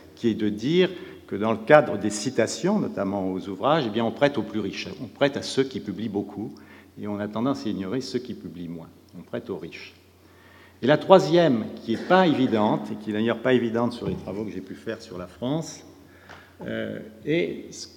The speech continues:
qu'on appelle la loi de l'avantage cumulatif, qui dit que cette concentration de la productivité, le fait que ce sont les, les, les, les plus, les plus productifs qui publient le plus, a tendance finalement à s'accentuer au cours des carrières.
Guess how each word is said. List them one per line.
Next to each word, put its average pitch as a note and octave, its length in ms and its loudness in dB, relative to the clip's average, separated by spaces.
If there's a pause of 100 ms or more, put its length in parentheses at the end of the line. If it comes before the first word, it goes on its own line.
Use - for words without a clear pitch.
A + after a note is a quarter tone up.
qu'on G#2+ 140 -4
appelle A2 440 2
la F#2+ 140 -2
loi A#2+ 360 4
de F#2 120 -2
l'avantage G#2+ 560 -2
cumulatif, B2+ 640 0
qui B2+ 160 0
dit D3+ 160 0
que C3 80 -4
cette A#2+ 240 -4
concentration C#3 680 -2
de G#2 40 0
la G2+ 60 0
productivité, E3+ 720 -2
le - 100 4
fait - 320 -2
que - 120 -6
ce - 160 -6
sont A2+ 200 -4
les, F#2 160 0
les, F2+ 220 -6
les, F2 160 -8
les F2 100 -8
plus, F#2+ 400 -6
les F2 120 -8
plus A#2+ 160 -2
productifs G#2+ 480 -4
qui - 100 -10
publient F#2+ 260 -6
le F2+ 60 -8
plus, - 320 -4 (280)
a D3+ 100 -4
tendance F3 720 6
finalement A#2+ 580 0
à B2+ 60 -2
s'accentuer D#3+ 600 0
au C#3+ 60 0
cours A#2 160 -6
des G2 80 -2
carrières. F2 480 -6